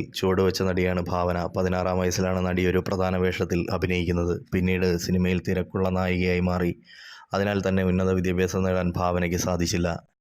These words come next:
നസ്രിയ നസീം. വളരെ ചെറുപ്പത്തിൽ തന്നെ ടെലിവിഷൻ രംഗത്ത് ചുവടുവെച്ച നടിയാണ് നസ്രിയ. ടെലിവിഷൻ രംഗത്ത് നിന്നുമാണ് നസ്രിയ സിനിമയിൽ ചുവടുവെക്കുന്നത്.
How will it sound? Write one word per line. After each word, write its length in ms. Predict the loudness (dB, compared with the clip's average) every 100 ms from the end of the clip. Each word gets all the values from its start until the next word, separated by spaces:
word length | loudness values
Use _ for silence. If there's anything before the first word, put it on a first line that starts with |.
| -20 -20 -20 _ _ -4
നസ്രിയ 460 | 0 0 0 0 0
നസീം. 380 | 0 0 0 0 -4 -4 -8 -2
വളരെ 300 | 0 2 0 0
ചെറുപ്പത്തിൽ 540 | -2 -2 -2 0 0
തന്നെ 260 | 0 0 0 0
ടെലിവിഷൻ 480 | 0 0 0 -2 -2
രംഗത്ത് 320 | 0 0 -2
ചുവടുവെച്ച 440 | 0 0 2 2 0
നടിയാണ് 380 | 0 2 2 0
നസ്രിയ. 340 | 0 0 2 0 -2 -14 _ -4
ടെലിവിഷൻ 400 | 0 0 0 -2
രംഗത്ത് 260 | -2 0 0
നിന്നുമാണ് 360 | 0 0 2 0
നസ്രിയ 320 | 0 0 2 2
സിനിമയിൽ 440 | 0 0 0 0
ചുവടുവെക്കുന്നത്. 640 | 0 0 0 0 0 0